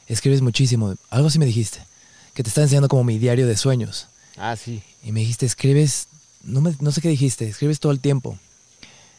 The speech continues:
Speaker 1: Y escribo todo el tiempo. Todo el tiempo, todo el tiempo, todo el tiempo, todo el tiempo, todos los días. Pero la vez que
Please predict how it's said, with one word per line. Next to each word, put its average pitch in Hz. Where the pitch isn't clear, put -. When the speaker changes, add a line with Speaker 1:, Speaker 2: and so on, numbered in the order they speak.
Speaker 1:
Y 135
escribo 143
todo 143
el 139
tiempo. 151
Todo 143
el 151
tiempo, 127
todo 135
el 135
tiempo, 139
todo 135
el 131
tiempo, 127
todo 131
el 127
tiempo, 120
todos 139
los 135
días. 123
Pero 139
la 131
vez 143
que 165